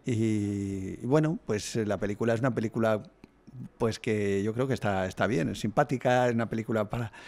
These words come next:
Sobre todo viéndola en televisión, la, la, la ves muy, muy bien y... y para mí fue, fue, bueno, pues siempre es, fue así muy bonito, pues son mis, mis orígenes, ¿no? Es más, yo,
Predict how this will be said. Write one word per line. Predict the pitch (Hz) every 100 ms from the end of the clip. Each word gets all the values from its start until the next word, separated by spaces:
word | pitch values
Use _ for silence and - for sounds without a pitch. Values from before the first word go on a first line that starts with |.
| -
Sobre | - 139
todo | 139 151
viéndola | 160 165 156
en |
televisión, | 147 143 131 147 170
la, | 160 117 101 95
la, | 107 98 104
la | 110
ves | 113
muy, | 113 113 110
muy | 101 101 101 107
bien | 131 185 180
y... | 123 110 104 101 - - - - -
y | 147 131 117 113
para | 110 107
mí | 113 113
fue, | 135 131 127 104
fue, | - 113 104 95
bueno, | 92 107 95
pues | 98
siempre | 127 117 110
es, | - - - - -
fue | 104
así | 104
muy | 107 104
bonito, | 92 113 127
pues | 104
son | 107 110
mis, | 113 110 -
mis | 113 104
orígenes, | 107 135 - 98 95
¿no? | 120 156 - - - -
Es | - 113
más, | 139 -
yo, | 107 123 123